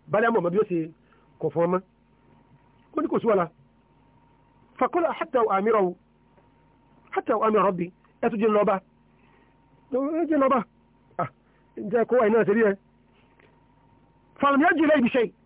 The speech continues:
Ọwọ́ akẹ́ òkè pẹ̀lú ọ̀hún. Ọlọ́run òpókún. Ọlọ́run òpófà. Ọ̀rẹ́ láti sánmọ̀. Ah, kò sí ìparọ́. Ẹ bá sọ fún mi pé èèyàn dáadáa ni, ẹni Ọlọ́run ni. Ló bá padà wá bá wọn. Ó ní, "Kí ló bá bọ̀ báyìí?" Inú wọn ti dùn. Ó ní, "Ẹ̀, kí mo bá bọ̀?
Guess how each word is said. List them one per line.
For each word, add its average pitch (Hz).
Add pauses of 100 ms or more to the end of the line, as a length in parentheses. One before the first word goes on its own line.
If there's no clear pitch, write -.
(680)
Ọwọ́ 294
akẹ́ 294 (100)
òkè 240
pẹ̀lú 220
ọ̀hún. 208 (520)
Ọlọ́run 247
òpókún. 190 (320)
Ọlọ́run 240
òpófà. 262 (120)
Ọ̀rẹ́ 196
láti 202
sánmọ̀. 196 (1040)
Ah, 269 (340)
kò 208
sí 302
ìparọ́. 196 (580)
Ẹ 180
bá 175
sọ 190
fún 165
mi 190
pé 196
èèyàn 143
dáadáa 151
ni, 139
ẹni 147
Ọlọ́run 151
ni. 120 (380)
Ló 170
bá 170
padà 143
wá 131
bá 147
wọn. 131 (560)
Ó 165
ní, 175 (420)
"Kí 220
ló 208
bá 220
bọ̀ 214
báyìí?" 190
Inú 180
wọn 185
ti 175
dùn. 135 (200)
Ó -
ní, 208
"Ẹ̀, 156 (600)
kí 202
mo 180
bá 196
bọ̀? 190